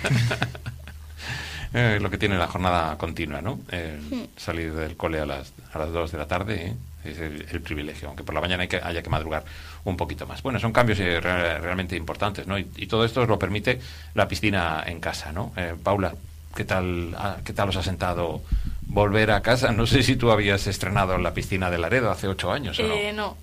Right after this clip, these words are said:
Speaker 1: No.
Speaker 3: Yo es que antes entrenaba en Santoña.
Speaker 1: Ujú.
Speaker 3: Y,
Speaker 1: ¿Y?
Speaker 3: bueno, bien.
Speaker 1: ¿Sí?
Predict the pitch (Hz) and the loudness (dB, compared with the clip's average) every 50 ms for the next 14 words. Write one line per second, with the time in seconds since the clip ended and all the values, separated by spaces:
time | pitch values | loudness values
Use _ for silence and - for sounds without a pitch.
0 | - - - - - 240 240 247 240 - 269 262 247 240 247 247 254 240 240 220 | -6 -2 0 2 4 2 2 2 0 2 4 6 6 6 6 2 0 0 0 -2
1 | 214 208 214 208 220 233 220 220 202 202 196 202 196 190 180 185 - - 107 101 | -2 -4 -4 -2 -2 -2 -2 -4 -6 -8 -8 -10 -10 -8 -8 -6 -2 0 2 2
2 | 92 87 80 78 - - - - - - - - - - - - - - - - | 2 0 -2 -6 -12 -14 -14 -16 -16 -16 -16 -16 -18 -16 -16 -16 -16 -16 -18 -16
3 | - - - - - - - 233 220 220 214 208 214 214 208 208 208 214 202 202 | -16 -16 -16 -16 -16 -10 -2 2 2 4 2 2 -4 -6 -6 -6 -6 -4 -6 -4
4 | 202 226 220 208 190 202 233 - - - - - - 123 | -2 -2 -2 -2 -2 -4 -8 -10 -12 -14 0 2 2 2